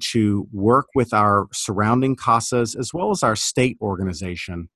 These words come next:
who's in a difficult position because they both advocate for us and they regulate us. And, eh, I think that the, the key to these relationships is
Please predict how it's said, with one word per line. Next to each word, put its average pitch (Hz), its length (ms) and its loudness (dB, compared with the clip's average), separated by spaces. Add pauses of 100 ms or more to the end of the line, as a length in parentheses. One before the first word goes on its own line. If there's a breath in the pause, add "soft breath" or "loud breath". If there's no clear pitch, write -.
(460 loud breath)
who's 156 160 2
in 190 80 4
a 185 80 4
difficult 165 500 0
position 123 480 0
because 107 300 -2
they 127 140 2
both 127 360 2
advocate 131 500 -2
for 120 240 0
us 110 300 0
and 110 140 -2
they 101 80 -2
regulate 104 580 -2
us. 82 420 -10 (680 soft breath)
And, 139 380 0
eh, 90 180 -20 (800)
I 135 100 -2
think 165 340 -2
that 123 240 -2
the, 120 200 -2
the 120 140 -6
key 175 440 -4
to - 180 -4
these 113 280 0
relationships 107 1040 -2
is 127 380 -2